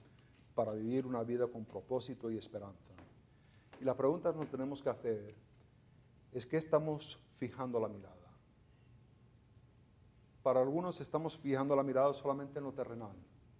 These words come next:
en lo que vamos a hacer ya luego, luego. ¿Dónde vamos a comer entre poquito? ¿Dónde vamos a ir de compras? ¿Cuáles vacaciones vamos a tomar?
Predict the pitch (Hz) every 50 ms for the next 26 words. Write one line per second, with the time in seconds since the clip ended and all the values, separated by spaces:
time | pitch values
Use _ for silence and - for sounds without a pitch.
0 | - - - - - - - - - - - - - - - - _ - - -
1 | - - 123 120 113 131 127 127 139 131 135 123 - - 131 123 120 - - -
2 | 123 127 127 123 123 120 113 113 107 110 104 101 98 - - - - - - -
3 | - 139 160 170 165 160 165 170 160 165 143 - - 135 131 143 147 147 143 127
4 | 117 120 117 - 110 - - 139 131 - 107 101 92 - - - - - - -
5 | - - - - - - - - - - - - - - - - - 147 175 196
6 | 190 185 190 175 - 170 175 165 160 143 - 160 180 190 147 107 - 104 - -
7 | - - - - - - - - - - - - - - - - - - - -
8 | - - - 151 151 175 165 165 165 156 147 131 - 156 160 165 160 135 113 -
9 | - 123 123 123 117 - 123 110 110 110 113 107 101 98